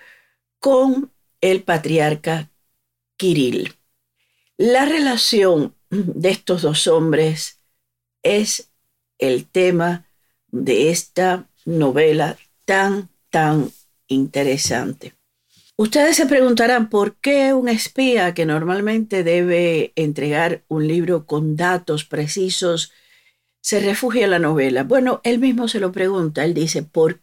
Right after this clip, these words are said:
qué una novela?". "Porque ustedes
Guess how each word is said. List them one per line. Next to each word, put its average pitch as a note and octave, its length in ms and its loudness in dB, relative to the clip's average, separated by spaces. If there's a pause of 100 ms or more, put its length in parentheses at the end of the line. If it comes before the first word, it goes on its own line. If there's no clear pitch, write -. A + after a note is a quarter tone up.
qué C#4 400 -2
una F3 280 -2
novela?". F#3+ 600 -2 (1000)
"Porque A3 240 4
ustedes D4 720 0